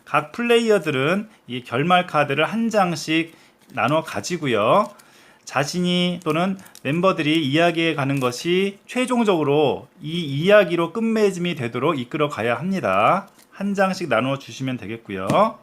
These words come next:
자, 그 다음에 이야기 카드는 굉장히 다양한 내용이 들어가 있습니다. 어떤 사물도 있고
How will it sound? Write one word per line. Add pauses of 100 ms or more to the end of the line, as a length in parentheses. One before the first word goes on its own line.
(500)
자,
그
다음에
이야기
카드는
굉장히
다양한
내용이
들어가
있습니다.
어떤
사물도
있고